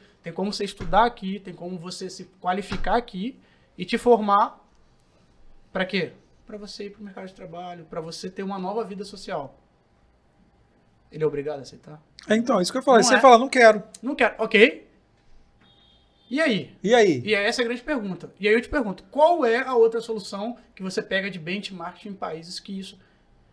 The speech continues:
Speaker 1: Vou te falar um, e vou te dar uma coisa, assim, né? No mundo inteiro isso é um grande problema.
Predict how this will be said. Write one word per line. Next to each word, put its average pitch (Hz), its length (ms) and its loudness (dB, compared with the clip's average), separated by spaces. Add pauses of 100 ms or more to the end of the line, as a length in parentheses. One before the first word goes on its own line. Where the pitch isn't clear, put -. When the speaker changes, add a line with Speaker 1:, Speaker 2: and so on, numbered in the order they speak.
(580)
Speaker 1:
Vou 143 160 -16
te 156 60 -18
falar 180 240 -6
um, 214 380 -10
e 208 40 -2
vou 202 120 -2
te 202 100 -10
dar 220 80 -4
uma 277 160 -6
coisa, 180 240 -2
assim, 156 160 -16
né? 156 180 -16
No 160 140 -12
mundo 208 260 -2
inteiro 196 300 -6
isso 214 320 -10
é 202 40 -6
um 196 120 -8
grande 180 240 -10
problema. 233 400 -12